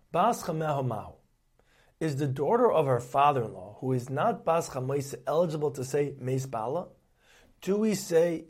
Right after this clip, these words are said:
Time of the Bas Chamoisa, Mishum de Ika Ima de Sanyala, Hina Mi Sanyala?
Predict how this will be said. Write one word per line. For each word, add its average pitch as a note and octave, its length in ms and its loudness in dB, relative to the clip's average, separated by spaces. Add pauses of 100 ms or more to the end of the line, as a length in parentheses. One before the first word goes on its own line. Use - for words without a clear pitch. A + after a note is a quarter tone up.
Time F3+ 300 -2
of D3 80 -2
the C3 80 0
Bas B2+ 260 -2
Chamoisa, C3 520 -6
Mishum E3+ 360 -6
de D#3+ 120 -6
Ika E3 340 -6
Ima F#3 260 0
de D#3 140 -4
Sanyala, D3+ 880 -6 (340)
Hina E3 400 0
Mi E3+ 140 0
Sanyala? D3 880 -4